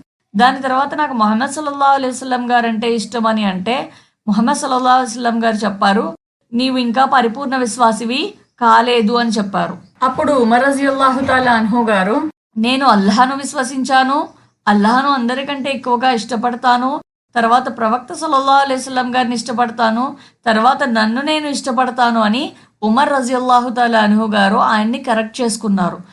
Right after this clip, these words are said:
అప్పుడు ముహమ్మద్ సల్లల్లాహు అలైహి వసల్లం గారు అన్నారు, ఇప్పుడు నువ్వు సరైన విశ్వాసంలో ఉన్నావు అని తెలియచేశారు. కాబట్టి మన లైఫ్లో ఫస్ట్ ప్రయారిటీ అల్లా సుబ్హానహు వ తఆలా ఉంటే,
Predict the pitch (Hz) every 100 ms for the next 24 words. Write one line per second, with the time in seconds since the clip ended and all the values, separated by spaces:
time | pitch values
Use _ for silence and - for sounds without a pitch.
0 | _ _ - 196 196 269 285 226 254 254
1 | 247 240 247 233 226 220 208 202 202 208
2 | 339 - _ _ _ - 233 247 269 269
3 | 269 269 320 403 - _ - 247 214 240
4 | 285 294 269 269 247 240 233 233 233 226
5 | 214 208 202 196 196 285 - - 240 226
6 | 226 220 208 - 185 - - _ 254 233
7 | 226 214 294 349 _ _ - 214 226 233
8 | 233 214 214 220 277 247 262 - 240 226
9 | - 262 277 254 233 220 214 240 320 -
10 | 214 247 277 269 208 262 247 247 240 214
11 | 208 226 - 226 220 208 226 294 311